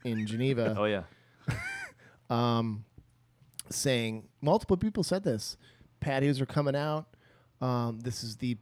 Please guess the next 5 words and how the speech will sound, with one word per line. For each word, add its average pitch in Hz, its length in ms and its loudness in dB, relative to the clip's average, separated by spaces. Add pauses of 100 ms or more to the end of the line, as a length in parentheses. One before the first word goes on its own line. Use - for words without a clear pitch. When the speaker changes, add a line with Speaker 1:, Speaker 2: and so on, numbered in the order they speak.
Speaker 1:
best 131 540 2 (540)
outdoor 123 560 2
patio 113 720 2
town 104 680 -4 (240)
in 104 460 -4